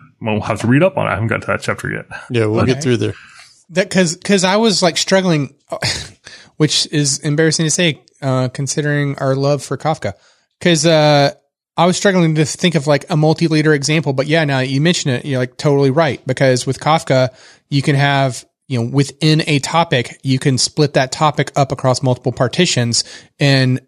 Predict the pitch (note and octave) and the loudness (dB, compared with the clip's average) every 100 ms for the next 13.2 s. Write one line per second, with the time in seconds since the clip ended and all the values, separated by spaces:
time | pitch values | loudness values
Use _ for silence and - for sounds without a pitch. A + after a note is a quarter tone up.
0 | _ _ _ _ _ B2 A#2+ A#2 A#2 _ | _ _ _ _ _ -2 0 0 -2 _
1 | D#3 E3 - - D3+ - _ C#3+ C#3+ D3+ | 0 0 0 -4 -6 -14 _ 0 0 2
2 | C#3+ C#3+ C#3 C#3 C3 C3 - - _ _ | 2 2 2 2 2 0 -6 -20 _ _
3 | _ _ - B2 _ _ _ - D3 E3+ | _ _ -20 -20 _ _ _ -8 0 2
4 | D#3 D3 C3 C#3+ - D3+ D#3 - - - | 4 2 2 -2 0 -2 -2 -2 -4 -6
5 | _ _ _ _ _ D#3 D3 D#3+ D3+ C#3 | _ _ _ _ _ -2 2 4 4 2
6 | - C#3 D#3+ D3+ C#3 C#3 - C#3 - C3+ | 0 -2 0 0 -2 -4 0 0 2 0
7 | C3+ B2+ A#2+ C3 C#3 - - - - _ | 0 0 2 2 2 -4 -6 -6 -8 _
8 | _ _ - B2 D3+ C#3 C#3 B2 C3+ B2 | _ _ -2 0 2 2 2 2 0 0
9 | - _ _ _ _ _ _ B2+ A#2+ - | -6 _ _ _ _ _ _ -4 -2 0
10 | D#3 D#3 D3+ C#3+ D3 C3+ B2+ C#3 C3 C3 | 2 4 4 2 4 4 2 2 0 0
11 | B2+ C3 C3 A#2+ - C3 - D3 B2+ D#3 | 2 2 0 -2 -2 -2 -2 -2 0 0
12 | D3 C3+ B2+ - - C#3+ C3 B2+ C#3+ B2+ | 2 0 0 -4 -2 0 0 0 0 0
13 | - - | 0 -4